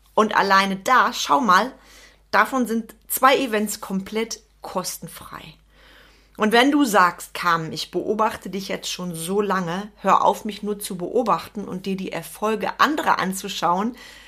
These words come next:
kontaktier mich doch direkt für ein persönliches Ausblicksgespräch.“ Dann schauen wir, du und ich, wie wir zusammenarbeiten. Ich freue mich jetzt schon. Ich setze dir den Link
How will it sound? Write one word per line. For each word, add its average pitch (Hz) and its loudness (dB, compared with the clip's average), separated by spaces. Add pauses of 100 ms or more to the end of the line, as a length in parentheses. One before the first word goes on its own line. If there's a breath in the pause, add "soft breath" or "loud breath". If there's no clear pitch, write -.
(360 loud breath)
kontaktier 285 2
mich 349 -4
doch 220 0
direkt - -4
für - 0
ein 220 2
persönliches 226 -2 (480 soft breath)
Ausblicksgespräch.“ - -4 (440 soft breath)
Dann 226 2 (100)
schauen 214 0
wir, 254 0 (200)
du 247 -2
und 202 -4
ich, - -4 (100)
wie 214 -2
wir 220 2
zusammenarbeiten. 269 0 (1300)
Ich 196 -2
freue 202 4
mich 190 0 (180)
jetzt 156 -4
schon. 302 -2
Ich 240 -6
setze 208 -4
dir 190 -4
den 175 -4
Link 226 0